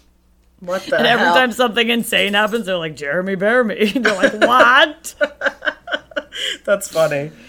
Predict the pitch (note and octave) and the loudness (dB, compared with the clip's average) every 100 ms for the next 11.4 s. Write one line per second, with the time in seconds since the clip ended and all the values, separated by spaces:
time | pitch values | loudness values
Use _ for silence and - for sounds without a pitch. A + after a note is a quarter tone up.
0 | - A3 A#3 A3+ B3 A#3+ A#3 C4 C4 G#3+ | -6 2 6 8 6 6 4 4 4 2
1 | G#3 G3+ G3+ F#3 E3+ G#3+ G3+ F3 - E2 | -2 -2 0 2 2 -2 -6 -10 -12 -16
2 | E2 - _ _ _ _ _ _ _ G#3 | -18 -20 _ _ _ _ _ _ _ -4
3 | E3+ F3 C3+ C#3 - D#3+ C#3+ D3+ D3+ G#3 | 0 0 0 -4 -2 0 0 0 -2 -2
4 | G#3 B2 G#3 A3 G3+ E3+ D#3 - C#3+ C#3+ | -2 -2 -6 -6 -6 -2 -2 -4 -8 -10
5 | D3 C#3+ D3 C#3 C3+ C3+ C3+ C3+ - C3+ | -10 -12 -10 -12 -12 -14 -14 -14 -12 -14
6 | C3+ C3+ C3+ D#3+ C#3 E3+ - E3 E3+ E3 | -14 -14 -14 -14 -10 -8 -6 -4 -6 -8
7 | - G3+ C#4 A#3 G#3 E3 A#3 C4+ G#3+ A#3+ | -10 0 2 2 0 -2 -4 -6 -6 -8
8 | B3+ A#3+ F#3 F3 E3 - D#3 D3 C#3+ D#3 | -8 -8 -6 -4 -4 -6 -10 -10 -8 -8
9 | D#3 - D3 C#3 D3 G3 C4 D4+ A#3 E3 | -10 -12 -12 -10 -8 -4 -2 -2 -4 -2
10 | F3 F3+ F3+ F3 D3+ E3+ C#3+ C#3+ D3+ D3+ | -2 -2 -2 -4 -6 -8 -8 -8 -10 -10
11 | D#3 D3 C3 D3+ | -10 -10 -10 -12